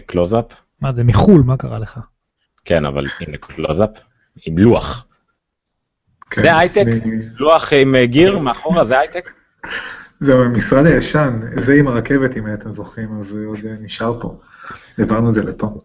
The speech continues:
Speaker 3: אז, אה, למייקרוסופט יש כלי, אה, חברה שהם קנו לפני שנתיים נראה לי, בשם יאמר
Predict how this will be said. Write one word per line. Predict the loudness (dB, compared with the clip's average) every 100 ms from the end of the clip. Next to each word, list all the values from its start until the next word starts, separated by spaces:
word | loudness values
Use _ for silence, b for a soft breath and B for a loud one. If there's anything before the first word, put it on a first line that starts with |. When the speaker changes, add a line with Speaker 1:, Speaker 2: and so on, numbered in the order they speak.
| B B B -4
Speaker 3:
אז, | -2 0 0 2
אה, | 2 2 0 -2 -4 -2
למייקרוסופט | 2 4 4 4 2 4
יש | 2 0 0
כלי, | 4 6 8 6 4
אה, | 2 2 0
חברה | -2 -2 -2
שהם | 0 -2
קנו | -2 -2 -2 -2
לפני | -4 -6 -6 -4 -6 -10 _ _ _
שנתיים | -16 -14 -12 -8 -2 0
נראה | 0 0
לי, | 2
בשם | 0 0 0
יאמר | 2 2 2